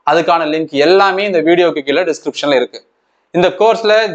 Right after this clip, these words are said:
ஜாயின் பண்ணணும்னு நினைக்கிறவங்க மட்டும் டபுள் எயிட் செவன் ஜீரோ த்ரீ ஜீரோ டூ செவன் ஜீரோ டூ அப்படிங்கிற WhatsApp நம்பருக்கு மெசேஜ் பண்ணுங்க. ம-, ஃபர்தரா வந்து இந்த கோர்ஸ் டீடைல், இந்த கோர்ஸ்ல எப்படி ஜாயின் பண்றது, இந்த கோர்ஸ் எப்படி உங்களுக்கு எக்ஸாம் ப்ரிப்பரேஷன்ல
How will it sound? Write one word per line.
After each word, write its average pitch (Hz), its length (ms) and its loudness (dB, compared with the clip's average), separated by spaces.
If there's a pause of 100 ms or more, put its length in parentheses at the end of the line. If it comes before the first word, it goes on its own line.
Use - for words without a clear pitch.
(100)
ஜாயின் 185 320 -4
பண்ணணும்னு 175 360 0
நினைக்கிறவங்க 151 560 -2
மட்டும் 147 460 -2 (280)
டபுள் 160 240 0
எயிட் 196 220 -2
செவன் 175 240 0
ஜீரோ 180 220 2
த்ரீ 170 100 2
ஜீரோ 170 320 2
டூ 196 120 2
செவன் 185 240 0
ஜீரோ 156 260 2
டூ 160 80 0
அப்படிங்கிற 143 460 0
WhatsApp 160 340 -2
நம்பருக்கு 147 640 -2 (280)
மெசேஜ் 165 460 0
பண்ணுங்க. 147 640 -4 (280)
ம-, 143 40 0
ஃபர்தரா 165 560 0
வந்து 165 240 -4
இந்த 160 160 -2
கோர்ஸ் 175 320 0
டீடைல், 156 460 0
இந்த 151 240 -4
கோர்ஸ்ல 170 200 0
எப்படி 156 240 -2
ஜாயின் 151 400 -2
பண்றது, 147 260 -2
இந்த 156 240 0
கோர்ஸ் 185 260 0
எப்படி 156 280 -2
உங்களுக்கு 156 300 0
எக்ஸாம் 156 500 0
ப்ரிப்பரேஷன்ல 151 720 -2